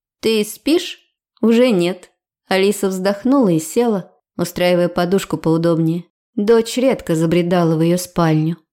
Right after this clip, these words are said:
Обычно предпочитала проводить время у себя, в телефоне или ноутбуке. Отношения с ней были хорошими,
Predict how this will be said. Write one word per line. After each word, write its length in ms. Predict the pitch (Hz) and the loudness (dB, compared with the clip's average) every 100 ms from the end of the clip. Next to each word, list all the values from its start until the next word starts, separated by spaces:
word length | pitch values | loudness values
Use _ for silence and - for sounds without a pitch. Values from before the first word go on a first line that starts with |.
| _ _ | _ _
Обычно 420 | 247 254 262 185 | -2 0 0 0
предпочитала 680 | 165 160 175 185 180 226 202 | -2 -2 -2 -2 0 0 0
проводить 500 | 170 156 160 180 185 | 0 0 2 0 -2
время 320 | 175 196 170 | 0 2 2
у 20 | 151 | 0
себя, 540 | - 170 190 220 220 _ _ | -2 -2 0 -2 -6 _ _
в 100 | - | -12
телефоне 720 | - 180 170 - 190 233 185 | -2 -2 -2 0 2 4 4
или 120 | 160 151 | 2 0
ноутбуке. 680 | 147 143 135 143 185 175 175 _ _ _ | 0 0 0 -2 -2 -6 -10 _ _ _
Отношения 580 | - - 247 294 330 269 | -6 -2 -2 2 4 4
с 80 | 240 | 2
ней 240 | 262 285 | 2 2
были 300 | 247 226 269 | 2 4 2
хорошими, 600 | 240 254 269 - 156 143 | 2 0 0 0 -2 -2